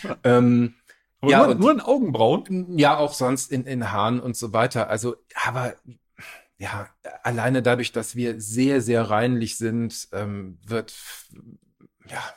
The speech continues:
Speaker 2: ist das für die Parasiten wirklich, das haben sie dann teilweise noch nicht geschafft, ne, gegen die, ähm, Bekämpfungsmaßnahmen anzugehen, die wir so an den Tag legen heutzutage, ne, in den letzten Jahrzehnten. Aber ich find,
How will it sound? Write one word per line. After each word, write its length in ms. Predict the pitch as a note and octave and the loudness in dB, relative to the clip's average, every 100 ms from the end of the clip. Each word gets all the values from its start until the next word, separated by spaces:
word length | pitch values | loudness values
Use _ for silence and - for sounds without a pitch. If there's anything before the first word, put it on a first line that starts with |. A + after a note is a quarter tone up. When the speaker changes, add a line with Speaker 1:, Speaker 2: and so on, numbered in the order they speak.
| _ - | _ -2
Speaker 2:
ist 180 | D3+ | 2
das 140 | D3+ - | 2 2
für 120 | D3 | 2
die 100 | C3+ | 2
Parasiten 680 | C3 C3+ B2+ A2+ B2 B2 G#2 | 2 2 4 2 0 0 0
wirklich, 340 | A2 A2+ G#2 | -2 -4 -4
das 200 | - A#2+ C#3+ | -2 0 2
haben 120 | C3 | 0
sie 120 | B2 | 2
dann 340 | A#2 A#2 G2 - | 2 0 -6 -4
teilweise 460 | B2 A#2+ A2+ A2 | 2 4 4 0
noch 120 | G2 G2+ | -2 -4
nicht 220 | F#2+ - | -6 -8
geschafft, 420 | F#2 F2 E2+ - | -6 -6 -8 -8
ne, 140 | G2+ G#2+ | -8 -6
gegen 280 | G#2 G#2 | -6 -6
die, 320 | G#2+ A2 A2 G#2 | -6 -4 -2 -2
ähm, 520 | - G#2 G2+ G#2 F#2+ | -2 -2 -2 -4 -8
Bekämpfungsmaßnahmen 1200 | G#2+ B2 A2+ A#2 G#2 - G2+ G2+ G#2 G#2+ G2+ G2+ | -2 0 0 0 -4 -2 0 0 0 -2 -2 -4
anzugehen, 640 | F2+ G#2+ G#2 F#2+ G2 F#2+ | -4 -6 -6 -6 -4 -4
die 140 | F#2+ G2 | -6 -4
wir 140 | G#2 | -4
so 120 | G#2 | -4
an 120 | F2 | -6
den 120 | F#2 F2+ | -8 -6
Tag 280 | F#2+ F#2+ | -6 -4
legen 280 | F#2+ F#2 G2 | -4 -4 -4
heutzutage, 580 | F#2+ F2+ F#2 - F#2 F#2+ | -6 -8 -8 -2 0 0
ne, 120 | F#2+ | -4
in 80 | G#2 | -4
den 100 | G2+ | -2
letzten 320 | G2+ - - | -2 -2 -6
Jahrzehnten. 760 | G2 F#2+ - G2+ G#2+ - G2 - _ - - _ _ - - | -6 -6 -6 -6 -6 -8 -12 -12 _ -20 -20 _ _ -20 -8
Aber 220 | - A2+ - | 0 2 0
ich 100 | - | 2
find, 320 | C#3+ D#3 | 2 2